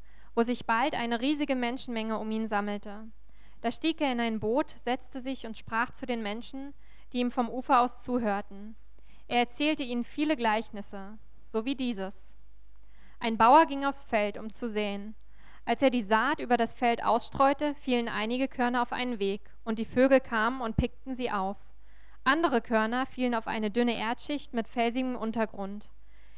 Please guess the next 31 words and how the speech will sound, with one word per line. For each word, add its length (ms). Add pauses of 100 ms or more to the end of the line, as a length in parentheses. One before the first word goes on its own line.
(140)
Die 60
Saat 360
ging 140
schnell 340
auf, 300 (260)
aber 180
schon 220
bald 300
vertrockneten 640
die 100
Pflänzchen 560
unter 220
der 180
heißen 320
Sonne, 440 (340)
weil 120
die 140
Wurzeln 360
in 100
der 120
dünnen 200
Erdschicht 480
keine 220
Nahrung 380
fanden. 540 (640)
Andere 380
Samenkörner 680
fielen 340
in 140
die 100
Dornen, 480